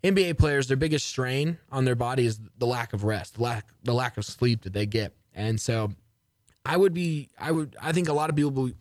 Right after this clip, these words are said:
people would be shocked by the amount of, uh, by how many N B A players probably couldn't handle the rigorous schedule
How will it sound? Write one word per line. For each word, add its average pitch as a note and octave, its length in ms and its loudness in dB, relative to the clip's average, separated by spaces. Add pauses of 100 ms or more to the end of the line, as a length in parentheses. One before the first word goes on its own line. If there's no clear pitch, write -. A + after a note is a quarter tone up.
(100)
people D3 240 2
would C3 100 2
be B2 100 0
shocked - 480 -8 (680)
by A#2+ 320 0
the A#2+ 180 2
amount B2 520 -4
of, A2+ 540 -4 (540)
uh, G#2+ 280 -8 (520)
by C3 140 0
how C#3+ 340 -2 (120)
many C3+ 460 2
N C#3+ 140 0
B C#3 160 4
A C3 60 0
players C3 300 -2
probably F#3 200 -2
couldn't C#3+ 280 -6
handle A#2+ 640 -2 (520)
the B2 400 2
rigorous B2+ 360 0
schedule B2 680 -2